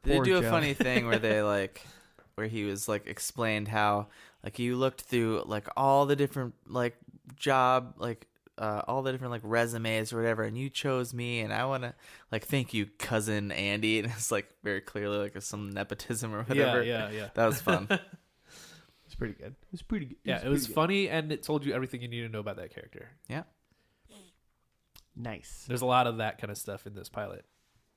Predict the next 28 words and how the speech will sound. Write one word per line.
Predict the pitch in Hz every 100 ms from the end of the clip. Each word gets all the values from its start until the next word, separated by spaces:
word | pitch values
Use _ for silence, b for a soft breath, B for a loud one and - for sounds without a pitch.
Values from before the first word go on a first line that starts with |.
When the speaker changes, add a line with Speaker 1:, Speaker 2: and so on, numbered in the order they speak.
| _ -
Speaker 2:
Got | 143 131
any | 135 139
other, | 131 135 131
uh, | 131 131 135 131 131 127 127 127 123 123 -
uh, | 175 185 165
uh, | 131
predi-, | 147 139 -
uh, | 147 131 117
just | 107 131 117
things | - 143 139 123
to | 131
say | 143 170 160
about | 165 175 170
this | 185 185
episode? | 196 196 202 220 262 247 -
I | 135
don't | 127
know | 120
why | 117
I |
went | 117 117
in |
Speaker 3:
I | 143
don't |
Speaker 2:
that | 123
Speaker 3:
know. |
Are |
Speaker 2:
voice. | 123